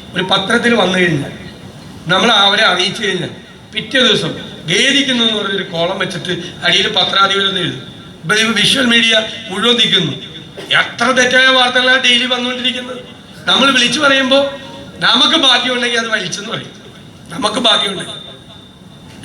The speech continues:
ഏത് തെറ്റായ വാർത്ത വലിച്ചെന്ന് പറയും, വലിച്ചങ്ങ് പോവും. വലിച്ചില്ലെങ്കിൽ അത് അവിടെ കിടക്കും. അത് ശരിയാണെന്ന് കുറേ ആളുകൾ നമ്മുടെ നാട്ടിൽ വിശ്വസിക്കും. അതിനേക്കാൾ അപകടമാണ്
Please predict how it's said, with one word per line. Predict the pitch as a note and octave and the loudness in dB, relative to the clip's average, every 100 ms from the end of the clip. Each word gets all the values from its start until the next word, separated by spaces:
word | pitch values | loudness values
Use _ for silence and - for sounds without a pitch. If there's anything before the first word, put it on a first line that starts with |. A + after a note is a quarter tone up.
| F#3+ | 2
ഏത് | G#3+ G#3+ | 4 2
തെറ്റായ | G#3 G#3 A#3 | 0 2 2
വാർത്ത | A#3 A3 F#3+ F#3+ | 4 4 2 0
വലിച്ചെന്ന് | F#3+ G#3+ A#3 C4+ | 0 0 0 -2
പറയും, | B3 G3+ | -2 0
വലിച്ചങ്ങ് | D#3+ E3+ B3 | -2 0 -2
പോവും. | C#4 B3 - - - - - - | 0 0 -2 -8 -14 -16 -18 -6
വലിച്ചില്ലെങ്കിൽ | E3 G3 D4 D4+ D#4 | -2 0 0 2 4
അത് | D#4 | 4
അവിടെ | D4+ D4+ | 4 4
കിടക്കും. | C4+ C4+ C#4 - - - - - - - - - | 2 0 -2 -10 -14 -18 -18 -20 -20 -20 -20 -4
അത് | - B3 | 0 2
ശരിയാണെന്ന് | C4 B3+ C4+ C4+ C4 | 4 4 4 4 0
കുറേ | C#4 A#3+ C4 | -4 0 2
ആളുകൾ | B3+ B3 B3+ | 4 4 2
നമ്മുടെ | C4 B3 B3 | 0 -2 0
നാട്ടിൽ | A#3+ A#3+ B3 | 0 0 -2
വിശ്വസിക്കും. | A#3+ B3 B3+ B3+ B3 B3 - - - - | -2 -4 -6 -10 -10 -12 -16 -18 -16 -8
അതിനേക്കാൾ | E3 G3+ A3+ A#3 A#3+ | -2 2 2 4 4
അപകടമാണ് | A#3+ A#3+ B3+ B3 A#3+ | 4 2 0 0 0